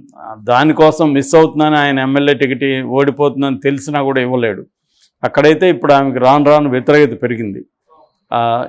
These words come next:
ఒకవేళ ఇస్తే కుప్పంలో ఏమైనా ఇస్తారన్న ఒక ఇది కూడా కనబడుతుంది. ఎందుకంటే కుప్పంలో ఈమె కొత్త కాబట్టి అక్కడ, అక్కడ, ఆ, కుప్పం నియోజకవర్గంలో ఈమెకి యాంటీ వర్గం లేదు కాబట్టి అక్కడ ఏమన్నా ఇవ్వ-, ఇవ్వచ్చా అనేది,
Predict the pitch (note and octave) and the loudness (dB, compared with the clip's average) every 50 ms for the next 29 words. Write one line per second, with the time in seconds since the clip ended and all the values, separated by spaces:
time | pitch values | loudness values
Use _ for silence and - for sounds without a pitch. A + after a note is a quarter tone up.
0 | - A2 B2+ C3 B2 - D3 C#3+ D#3 E3 E3+ F3 F3 D#3+ D3 - - - - E3+ | -8 -4 -4 -4 0 2 2 4 6 6 6 6 6 4 2 0 -4 -4 -4 -4
1 | E3+ - D#3+ D3 D3+ F3+ F#3 F3+ F3 E3+ E3 D#3 D3+ D3+ D3 C#3 C#3 - - C#3+ | -2 -2 -4 -4 0 2 2 4 6 6 4 4 4 2 0 -2 -2 0 2 4
2 | C#3 C#3 C#3+ C#3 C3+ C3 C3 C3 B2+ A#2+ - B2+ B2+ B2+ B2 B2 B2 A#2+ C3+ C3+ | 4 4 4 2 2 0 -2 -2 -2 0 2 4 6 6 6 4 2 0 0 0
3 | D3 D#3 D3 A#2+ B2+ B2+ B2+ A#2 A#2 G#2+ A2 A2+ A2+ A#2+ B2+ C#3 C3+ C#3+ C#3 C3 | 2 2 2 0 -2 -4 -2 -4 -6 -6 -8 -12 -8 -6 -4 -4 -2 -2 -2 -4
4 | C#3 - - C3 B2 - E3 E3 D#3 D3+ D3+ D3 C#3+ D3 - - _ _ _ _ | -4 -6 -6 -10 -10 -2 0 0 2 4 4 2 2 2 -2 -8 _ _ _ _
5 | _ _ _ _ _ _ _ _ _ _ _ _ _ - C#3+ C3+ C#3 C3 C#3 C3+ | _ _ _ _ _ _ _ _ _ _ _ _ _ -8 -2 -2 0 0 0 0
6 | C3+ C3+ C3+ C3+ - D3 D3 C#3+ C3+ B2+ C3 C3+ C#3+ C#3 C3+ - A#2 B2+ C3 - | 2 2 2 2 4 4 6 6 6 4 2 2 0 -2 -2 -2 -2 -2 -2 -4
7 | - _ _ _ _ _ _ _ - A#2+ B2 - - - D3+ D3+ D3+ D3+ C#3+ C#3 | -6 _ _ _ _ _ _ _ -4 -4 -4 -2 0 0 4 6 8 8 8 6
8 | C3+ C3 C3 - - - - C#3 B2 A#2 G#2 - D3+ C3 A#2 D#3 D#3+ D#3+ D#3 D3 | 6 4 2 -2 -10 -16 -10 -8 -6 -6 -6 -6 -6 -4 0 2 4 4 4 4
9 | D3 D3 C3 A2+ - - C#3 B2 A#2 B2+ C3+ C3 C3+ C3 B2+ B2+ C3 B2+ A#2+ - | 2 0 -2 -4 -4 -6 -6 -4 -4 -4 -4 -2 -2 -2 -2 -2 -2 -4 -4 -2
10 | A#2+ A#2+ C3+ D3 C#3+ C3 D3 C#3 C3+ B2+ A#2+ A2+ A#2+ B2 A#2+ A#2 G#2 B2+ B2+ A#2+ | 0 0 0 0 0 0 0 0 0 0 -2 -2 -2 -2 -4 -2 -2 -4 -4 -2
11 | A#2 B2+ C3+ B2 C3 A#2+ B2+ B2 A#2 A#2+ A#2+ - D3 B2 - - C#3+ C#3 C#3 C#3 | -2 -2 -2 -2 0 0 0 0 0 -2 -2 0 0 0 0 0 2 2 4 4
12 | C#3 C#3 C3 B2 A#2+ A#2 A#2 A#2 A#2 F2 D2 - - A2 A2+ B2 B2 B2 - - | 2 0 0 0 2 2 2 2 2 0 -2 -6 -8 -4 -2 -2 -2 -2 0 0
13 | B2 A#2+ A#2+ A#2+ A#2 A#2 A#2+ C3+ F3 F#3 D#3 C3+ - - | 2 2 2 2 -2 -6 -6 -4 -2 -2 -2 -4 -6 -10